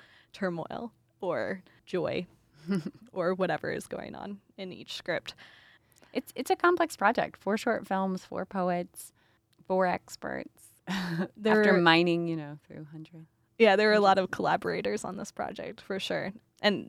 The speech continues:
Speaker 1: the Anson Acacia bumper, I should say, definitely had the most unique hand-drawn frames,
Speaker 2: Mm.
Speaker 1: which was something I felt really strongly about, uh,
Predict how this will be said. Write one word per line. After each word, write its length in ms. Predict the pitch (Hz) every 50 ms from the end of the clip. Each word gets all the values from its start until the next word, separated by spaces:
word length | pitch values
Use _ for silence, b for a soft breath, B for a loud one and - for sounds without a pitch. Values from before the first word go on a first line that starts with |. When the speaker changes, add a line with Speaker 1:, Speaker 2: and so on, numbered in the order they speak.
| 98 -
Speaker 1:
the 160 | 233 220 180
Anson 280 | 220 233 - - 214 202
Acacia 380 | 185 - - 185 180 - 185
bumper, 440 | - - 165 175 - - 185 - - -
I 80 | -
should 200 | 175 - - -
say, 220 | - - 127 87 104 - -
definitely 320 | 185 165 - - 170 160
had 180 | 160 165 - -
the 80 | -
most 680 | 170 - - - - - 175 - - - - - - - -
unique 580 | - 196 202 196 180 175 175 165 - - - - -
hand-drawn 520 | 180 170 165 - - - - - - -
frames, 600 | - - - - - - - 214 220 220 - - - B B B B B
Speaker 2:
Mm. 260 | 180 175 170 160 147 147 B -
Speaker 1:
which 320 | 196 202 180 - - -
was 120 | 208 208
something 300 | - 208 208 196 214 214
I 60 | 202 202
felt 240 | - 220 220 -
really 180 | 214 226 226 226
strongly 400 | - - 240 233 233 233 240 240
about, 320 | 240 233 240 233 233 233 220 - _ _ - - -
uh, 220 | 175 - - -